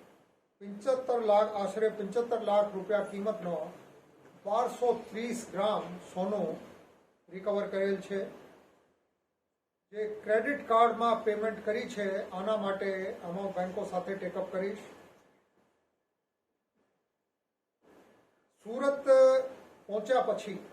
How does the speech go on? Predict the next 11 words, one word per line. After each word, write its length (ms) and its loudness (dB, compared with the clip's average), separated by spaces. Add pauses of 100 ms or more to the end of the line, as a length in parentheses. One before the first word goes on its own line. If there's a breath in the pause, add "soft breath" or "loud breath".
(1400)
ડચ 280 -8
ગાર્ડનમાં 680 2 (380)
આ 140 2
માણસે 440 0
પોતાના 460 0
મોઢા 380 4
ઉપર 260 0 (640)
આ 120 -6 (140)
માસ્ક 360 0 (1120)
ચઢાવ્યું 540 0 (760)
અને 120 -14